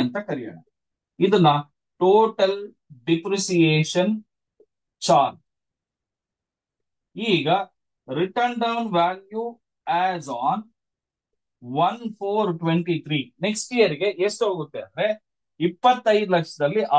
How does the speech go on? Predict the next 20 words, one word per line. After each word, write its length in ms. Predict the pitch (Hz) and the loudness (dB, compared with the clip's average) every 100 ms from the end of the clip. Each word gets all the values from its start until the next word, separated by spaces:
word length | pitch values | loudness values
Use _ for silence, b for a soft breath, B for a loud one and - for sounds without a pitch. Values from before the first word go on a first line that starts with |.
| 170 | 4
ಆರು 200 | 214 196 | 2 0
ಲಕ್ಷದ 300 | 165 - 180 208 151 | -6 -8 -8 -2 -2
ಎಪ್ಪತ್ತೈದು 520 | - 180 180 151 147 - | 0 -2 0 -2 0 4
ಸಾವಿರ 220 | 143 165 135 | 4 4 0
ಹೋದ್ರೆ 400 | 107 - 147 180 175 _ _ _ _ _ _ _ 156 160 | -6 -10 -2 -2 -2 _ _ _ _ _ _ _ -2 0
ಇನ್ನ 180 | 123 139 185 180 _ _ _ _ _ _ _ _ 127 120 _ - | 4 4 4 0 _ _ _ _ _ _ _ _ -10 -10 _ -2
ಏಯ್ಟೀನ್ 380 | 165 214 240 226 180 | -2 -2 -2 2 2
ಲ್ಯಾಕ್ 160 | 185 - | 2 -4
ಟ್ವೆಂಟಿ 220 | 139 160 160 | -4 -4 -2
ಫೈವ್ 160 | 139 135 | -4 -6
ತೌಸಂಡ್, 380 | 92 - - 175 208 208 _ _ _ _ _ 151 | -12 -14 -6 0 0 -2 _ _ _ _ _ 0
ಟ್ವೆಂಟಿ 320 | 185 220 254 226 | 0 2 0 2
ಫೈವ್ 160 | 214 196 | 2 4
ಲ್ಯಾಕ್ಸ್ 240 | 190 202 180 | 2 0 -8
ಅಲ್ಲಿ 160 | 185 180 151 | -10 -10 -2
ಟ್ವೆಲ್ವ್ 240 | 160 202 | 0 4
ಲ್ಯಾಕ್ಸ್ 240 | 175 156 - | 2 2 -6
ಹೋದ್ರೆ 280 | 110 - 175 170 _ _ _ _ _ - | -14 -6 -4 -4 _ _ _ _ _ -2
ಥರ್ಟೀನ್ 420 | 160 160 208 196 139 | 0 0 0 2 4
ಲ್ಯಾಕ್ಸ್, 320 | 104 101 - | 2 0 0